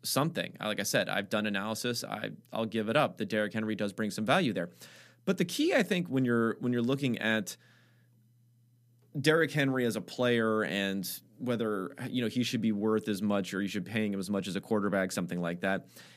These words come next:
is while he is valuable, his role is still, there's still two factors to his role, which make it difficult. One, it's limited. Okay, that's the first thing. It's limited. And two,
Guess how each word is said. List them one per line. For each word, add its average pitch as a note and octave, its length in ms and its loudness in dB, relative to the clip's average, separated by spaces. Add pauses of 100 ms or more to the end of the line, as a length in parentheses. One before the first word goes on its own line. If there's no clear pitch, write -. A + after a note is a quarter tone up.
(120)
is B2+ 380 2 (1400)
while F#3 420 6
he G3 280 -2
is C3+ 260 2
valuable, A2+ 840 2 (220)
his E3 360 2
role E3+ 680 4
is C3 200 4
still, C#3+ 760 4
there's A#2 100 -4
still F#3 160 4
two F3+ 160 0
factors B2 380 2
to G2+ 100 -4
his F2 160 0
role, F2 300 0
which G2+ 260 -2
make G2+ 180 0
it F#2 60 -2
difficult. - 380 -8
One, D3 320 2
it's A2+ 160 -2
limited. F#2+ 400 -2 (1400)
Okay, A2 340 0 (220)
that's A#2+ 160 4
the A#2 80 -8
first A2 260 -2
thing. D#2 200 -4
It's - 160 -4
limited. G#2+ 400 2 (300)
And B2+ 240 0
two, D3 540 2